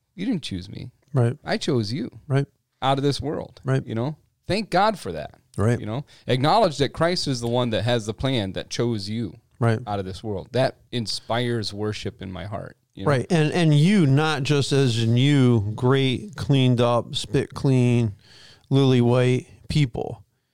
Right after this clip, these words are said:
Speaker 2: No.
Speaker 1: Sinners.
Speaker 2: Sinners.
Speaker 1: <laughs>
Speaker 2: Yeah. He came to seek and
Speaker 1: Right.
Speaker 2: save the lost. Why was he
Speaker 1: Yeah.
Speaker 2: there? Because God has a heart for lost people. God
Speaker 1: Amen.
Speaker 2: has a heart for
Speaker 1: Mm.
Speaker 2: broken people. God has a heart for hurting people.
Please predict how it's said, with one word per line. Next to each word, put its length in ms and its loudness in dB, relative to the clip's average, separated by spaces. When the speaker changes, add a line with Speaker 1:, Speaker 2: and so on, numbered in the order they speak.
Speaker 2:
No. 340 0
Speaker 1:
Sinners. 840 -4
Speaker 2:
Sinners. 600 0
Speaker 1:
<laughs> 40 -4
Speaker 2:
Yeah. 320 2
He 100 2
came 260 0
to 80 2
seek 220 -2
and 100 2
Speaker 1:
Right. 100 2
Speaker 2:
save 200 2
the 80 2
lost. 380 2
Why 260 2
was 180 2
he 120 2
Speaker 1:
Yeah. 40 2
Speaker 2:
there? 380 2
Because 380 0
God 380 0
has 260 2
a 100 2
heart 460 0
for 180 0
lost 440 2
people. 320 -2
God 220 2
Speaker 1:
Amen. 100 2
Speaker 2:
has 100 0
a 100 2
heart 320 -2
for 140 0
Speaker 1:
Mm. 160 -2
Speaker 2:
broken 460 2
people. 300 -4
God 240 0
has 140 2
a 100 0
heart 220 -2
for 160 -4
hurting 280 0
people. 440 -8